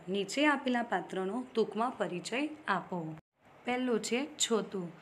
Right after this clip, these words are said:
તો friends, આપણે પાઠ ચાર છોતુનું ઘર એ પાઠ જોઈ ગયા અને તેમાં પહેલા જ પાના પર આપણને ચિત્ર દ્વારા છોતુની વાર્તા સમજાવવામાં આવેલી હતી, બરાબર ને? તો તેને આધારે તમારે અહીંયા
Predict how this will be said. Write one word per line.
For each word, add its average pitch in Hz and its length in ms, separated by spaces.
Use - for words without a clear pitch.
તો 220 80
friends, 247 500
આપણે 196 340
પાઠ 208 420
ચાર 214 420
છોતુનું 233 480
ઘર 254 240
એ 214 100
પાઠ 214 440
જોઈ 190 300
ગયા 170 260
અને 233 180
તેમાં 233 340
પહેલા 196 500
જ 240 180
પાના 247 240
પર 233 220
આપણને 233 500
ચિત્ર 226 440
દ્વારા 240 320
છોતુની 208 520
વાર્તા 196 380
સમજાવવામાં 175 760
આવેલી 165 260
હતી, 160 320
બરાબર 294 260
ને? 247 160
તો 247 100
તેને 202 360
આધારે 226 420
તમારે 202 440
અહીંયા 220 520